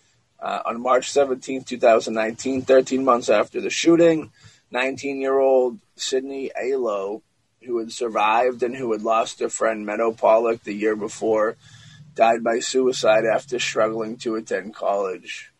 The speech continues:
Very sad. She was terrified of being in a classroom and also had been treated for survivor's guilt and P T S D. Less than a week later, a sixteen-year-old boy who had survived the shooting died by suicide.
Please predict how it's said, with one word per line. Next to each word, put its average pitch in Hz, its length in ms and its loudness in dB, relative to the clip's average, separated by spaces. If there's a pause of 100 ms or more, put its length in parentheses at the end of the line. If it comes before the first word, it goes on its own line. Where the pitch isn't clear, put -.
(320)
Very 85 220 -10
sad. - 320 -10
She - 140 -8
was 110 160 -8
terrified 120 640 2
of 120 180 -10
being 110 320 -2
in 98 100 -4
a 101 60 -4
classroom 117 840 2 (500)
and 117 100 -6
also 123 360 4
had 120 260 6
been 123 140 -4
treated 127 380 2
for 127 160 0
survivor's 127 760 2
guilt - 540 -10 (520)
and 107 140 -20
P 120 220 -10
T 120 200 -6
S 110 240 -4
D. 104 400 -10 (380)
Less 127 220 -2
than 135 160 -6
a 131 40 -4
week 135 240 -8
later, 131 360 2
a 127 80 -2
sixteen-year-old 123 880 -2
boy 127 320 0
who 123 160 -4
had 117 120 -6
survived 113 540 4
the - 80 -8
shooting 110 460 -6
died 87 280 -4
by 87 140 -4
suicide. - 720 -14